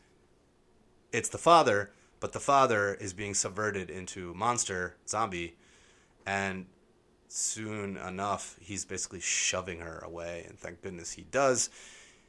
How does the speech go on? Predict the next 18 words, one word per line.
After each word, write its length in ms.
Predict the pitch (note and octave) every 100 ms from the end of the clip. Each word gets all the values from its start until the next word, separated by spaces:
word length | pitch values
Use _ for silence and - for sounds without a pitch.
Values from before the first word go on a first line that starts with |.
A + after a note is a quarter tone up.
| _
So 140 | - G2+
she 220 | - A2
gets 180 | G#2 -
clear, 500 | - B2 A2+ G#2 G2+
and 180 | G2 G2
then 140 | F#2+
boom, 200 | F2+ G2
boom, 200 | F#2 F#2
boom, 320 | F#2 F2+ E2 -
we 120 | F#2+
see 240 | F#2 - F2
these 300 | E2+ E2 -
machine 320 | F#2 - F2+
guns 260 | F2 E2 -
pierce, 500 | - E2+ - - - - E2+
uh, 120 | E2+
his 200 | E2+ E2+
torso. 560 | - A2 F#2+ G2+ F2+